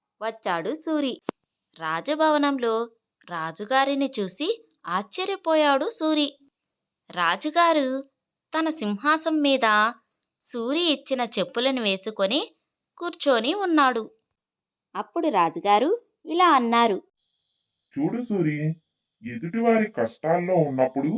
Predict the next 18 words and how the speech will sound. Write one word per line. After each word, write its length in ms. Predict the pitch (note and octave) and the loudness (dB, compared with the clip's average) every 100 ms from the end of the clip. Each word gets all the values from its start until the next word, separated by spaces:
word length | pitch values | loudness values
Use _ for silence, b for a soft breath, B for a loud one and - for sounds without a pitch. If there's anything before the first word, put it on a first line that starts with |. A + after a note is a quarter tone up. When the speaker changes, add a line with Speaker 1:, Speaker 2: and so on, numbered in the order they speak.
| - _ _ _ | -6 _ _ _
Speaker 2:
నువ్వు 200 | F3 A3 G#3+ | -2 -2 0
సహాయపడతావు, 1080 | D#3 - B2 E3 G3+ D3 A#2+ A#2 A#2 A2+ G2+ - _ _ _ E3+ | -4 0 2 2 0 -4 -6 -4 -6 -4 -6 -14 _ _ _ -4
నీకు 300 | G#3+ B3 A3 D#3+ | -4 -2 -2 0
లేకపోయినా 720 | C#3+ E3+ G#3 F3+ E3 C#3 C3+ C#3 C#3+ _ _ C#3+ | 0 -2 -2 0 0 0 -2 -2 -4 _ _ -14
నువ్వు 180 | E3+ E3+ | -12 -8
సహాయం 460 | C3 A#2 A#2 D#3 G3+ E3+ | -8 -2 0 0 0 -2
చేశావు. 460 | C3 B2+ A#2 G#2+ G2+ - _ _ _ - | -2 -2 -4 -4 -6 -12 _ _ _ -10
నీ 140 | F#3+ G#3+ | 0 2
నిజాయితీ 640 | E3 B2 D#3+ G3+ G#3 D#3 D3+ D#3 - _ _ | 2 2 2 2 0 -2 -4 -4 -8 _ _
నాకు 200 | D3+ D#3+ - | -4 -4 -2
చాలా 320 | A2 A2 D#3 | 0 2 2
బాగా 300 | F#3+ F3+ D#3+ D#3 | 6 4 4 0
నచ్చింది, 560 | C#3 - C3 B2+ A2 G#2 _ _ _ _ _ _ _ _ _ - | -2 -4 -6 -4 -4 -6 _ _ _ _ _ _ _ _ _ -6
కాబట్టి 580 | A2+ - G#3+ A3 F3+ D#3+ D#3+ F3 - _ _ | -2 0 0 -4 -2 0 0 -2 -8 _ _
నేనిచ్చే 560 | D#3 F#3 D#3+ B2 - F3+ | -10 -6 -6 -8 -8 -6
బహుమతి 560 | F3 B2 A2+ C#3 C#3+ G#3+ D#4+ - _ _ F#3 | -4 -4 -6 -10 -6 -4 -4 -8 _ _ -8
నువ్వు 180 | G#3+ G#3+ | -6 -4
ఖచ్చితంగా 680 | C#3 - - C3 A#2+ A#2 | -6 -8 -12 -8 -6 -2